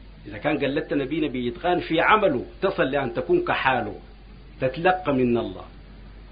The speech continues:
تتلقى من الله بلا واسطة، بفضل تبليغه هو. لما جاء المقام بتاع الفردية في، في الصلاة،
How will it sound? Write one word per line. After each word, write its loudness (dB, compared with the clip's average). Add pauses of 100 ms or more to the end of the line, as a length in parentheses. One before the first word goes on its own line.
تتلقى 0
من 6
الله 2
بلا 4
واسطة، 2 (440)
بفضل 4
تبليغه 6
هو. 4 (540)
لما 10
جاء 8
المقام 6
بتاع 4
الفردية 0
في، 2
في 6
الصلاة، 4